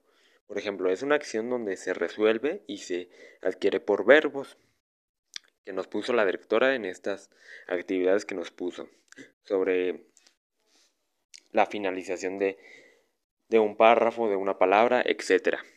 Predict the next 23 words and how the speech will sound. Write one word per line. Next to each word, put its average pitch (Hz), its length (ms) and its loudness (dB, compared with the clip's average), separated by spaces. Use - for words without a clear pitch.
Aquí, 151 580 -4
esta 117 260 0
canción 104 320 -2
es 104 120 -4
un 107 160 -6
rap 117 300 2
en 92 160 -8
sí. - 340 -6
Lento 127 260 2
y 185 80 2
contento 101 420 -4
se - 160 -2
describe 95 440 0
por 85 200 -4
varias 90 480 -6
partes, - 480 -8
que 98 120 -2
sería 101 380 0
vivir 120 340 4
la 185 160 4
vida 117 300 0
como 95 260 -8
quieres, 101 560 -4